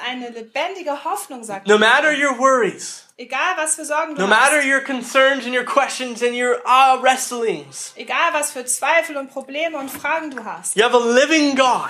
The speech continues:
Speaker 1: Du hast einen lebendigen
Speaker 2: who
Speaker 1: Gott,
Speaker 2: cares for you,
Speaker 1: der sich um dich sorgt,
Speaker 2: who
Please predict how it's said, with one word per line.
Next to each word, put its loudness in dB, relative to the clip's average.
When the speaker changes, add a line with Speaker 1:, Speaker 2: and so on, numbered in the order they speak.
Speaker 1:
Du -12
hast -4
einen -6
lebendigen -6
Speaker 2:
who 0
Speaker 1:
Gott, -4
Speaker 2:
cares 4
for -6
you, -10
Speaker 1:
der -4
sich -8
um -8
dich -6
sorgt, 2
Speaker 2:
who 4